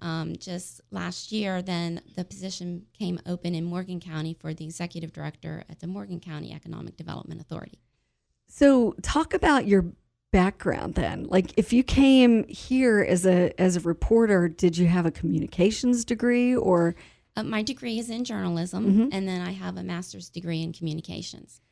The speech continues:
Speaker 2: So that brought you to the Panhandle. Um, where did you go to school, by the way?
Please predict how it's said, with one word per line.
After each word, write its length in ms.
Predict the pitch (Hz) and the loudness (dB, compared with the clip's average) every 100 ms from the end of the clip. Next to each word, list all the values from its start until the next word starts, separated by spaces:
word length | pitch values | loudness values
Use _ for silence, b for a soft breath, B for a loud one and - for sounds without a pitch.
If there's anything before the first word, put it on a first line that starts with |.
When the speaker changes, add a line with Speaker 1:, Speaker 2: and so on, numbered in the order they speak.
| _ _ _ _ _ | _ _ _ _ _
Speaker 2:
So 320 | - 208 190 | 0 4 6
that 380 | 185 214 - 190 | 6 4 2 -2
brought 340 | 202 202 185 - | 4 6 4 4
you 440 | 202 185 170 - _ _ - | 6 6 6 0 _ _ -20
to 300 | - 302 311 | 2 6 6
the 100 | 262 | 6
Panhandle. 840 | - 196 185 180 180 170 180 196 - B B | 6 6 4 4 4 4 4 2 -2 B B
Um, 200 | 214 220 | 4 6
where 120 | 233 | 6
did 160 | 294 311 | 6 4
you 60 | 285 | 4
go 120 | 269 | 4
to 80 | 254 | 4
school, 320 | - 254 262 | 0 0 0
by 160 | 240 185 | 0 0
the 100 | 175 | 0
way? 300 | 175 185 | -2 -4